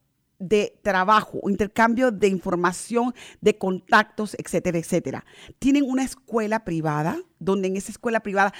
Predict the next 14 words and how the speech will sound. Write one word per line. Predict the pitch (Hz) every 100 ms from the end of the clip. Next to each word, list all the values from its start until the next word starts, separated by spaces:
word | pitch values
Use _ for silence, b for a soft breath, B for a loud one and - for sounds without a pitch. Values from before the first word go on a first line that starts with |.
| B B
usted, | 185 214 214
si | 208
se | -
hace | 196 247
miembro, | 240 220 208 196
puede | 196 214
aprender | 202 180 175 185 202 -
a | 185
cómo | _ - 254 277
desarrollarse | 254 202 156 151 180 170 175 202 B B B
como | 208 196 175
profesional, | 175 190 - 165 170 185 339 b b -
como | 214 196 190
persona, | 170 - 180 185 208 247